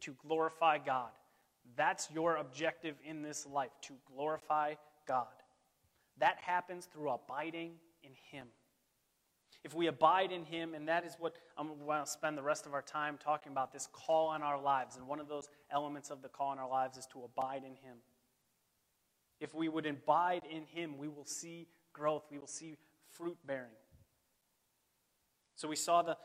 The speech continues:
the context, we saw the characters. I wanna spend, like I said, the last, the rest of our time looking at the call. The call of our lives as Christians. And the first one is to abide. We see in verse four, "Abide in me and I in you.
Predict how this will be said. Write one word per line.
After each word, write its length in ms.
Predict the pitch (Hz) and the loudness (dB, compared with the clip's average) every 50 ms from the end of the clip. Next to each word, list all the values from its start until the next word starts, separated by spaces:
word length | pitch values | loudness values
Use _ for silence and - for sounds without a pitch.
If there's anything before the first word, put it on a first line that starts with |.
| - - | -14 -20
the 60 | - - | -16 -6
context, 480 | - 180 180 175 165 - 175 170 - | 0 0 2 2 0 -2 -6 -6 -8
we 60 | - | -8
saw 160 | 160 - 180 160 | 0 2 4 4
the 60 | 156 | 2
characters. 440 | 156 - 175 170 170 170 170 156 151 | 2 2 2 2 2 2 -2 -2 0
I 40 | |
wanna 140 | 151 151 151 | 0 0 0
spend, 300 | 147 - - 165 160 156 | 0 -2 -2 -2 -2 -2
like 140 | 151 151 147 | -2 -4 -4
I 40 | 151 | -4
said, 220 | - - 151 139 | -6 -6 -6 -4
the 60 | 143 | -2
last, 360 | 139 147 156 147 - - - - | 0 0 0 0 -2 -6 -12 -6
the 60 | 147 | -2
rest 220 | 156 156 - - | 0 0 0 4
of 60 | 160 | 6
our 100 | 156 151 | 6 6
time 340 | 143 - - 147 147 147 147 | 6 4 2 2 2 2 0
looking 260 | 151 147 - 160 147 | -2 -4 -4 -6 -6
at 140 | 143 143 - - - _ _ 143 | -6 -6 -6 -10 -16 _ _ -16
the 60 | 143 | -16
call. 640 | - - - - - 160 147 135 120 110 - - - _ _ _ _ _ _ _ _ _ _ _ _ _ _ | -16 -16 -8 0 4 6 6 6 4 0 -6 -12 -20 _ _ _ _ _ _ _ _ _ _ _ _ _ _
The 60 | - - | -20 -18
call 340 | - - - 170 175 185 | -6 6 10 10 10 10
of 100 | 185 165 | 10 8
our 120 | 175 175 175 | 6 6 6
lives 380 | 160 156 151 151 151 151 143 | 6 6 6 6 6 4 0
as 100 | 147 139 | -4 -8
Christians. 640 | - - - 135 - - - 113 - _ - - - _ _ _ _ _ _ _ | -8 -8 -10 -10 -10 -12 -14 -18 -20 _ -18 -18 -18 _ _ _ _ _ _ _
And 80 | 143 143 | -10 -8
the 60 | 139 | -8
first 340 | - - 180 185 180 - 175 | 0 2 2 2 2 2 0
one 180 | 175 175 165 147 | 0 0 0 0
is 240 | 160 170 170 160 - - | -4 -4 -4 -4 -4 -4
to 240 | - - 170 160 | -6 -4 -2 0
abide. 400 | 151 139 147 156 156 151 135 123 120 131 | 0 4 6 6 6 6 6 2 -2 -6
We 60 | 131 | -8
see 220 | - - 160 156 | -6 -6 -6 -6
in 100 | 151 147 | -8 -6
verse 220 | 139 147 147 - - - | -6 -6 -6 -6 -8 -8
four, 180 | - 139 123 117 123 | -6 -6 -6 -6 -6
"Abide 420 | 123 - - 160 170 185 190 185 | -2 4 6 6 6 6 2 0
in 160 | 185 180 175 165 | -2 -4 -6 -6
me 280 | 175 175 175 175 170 - - | -6 -6 -8 -8 -12 -16 -16
and 100 | 143 139 | -8 -4
I 160 | 143 151 156 | -4 -2 -2
in 180 | 156 156 156 151 | -4 -6 -6 -8
you. 140 | 139 131 | -10 -12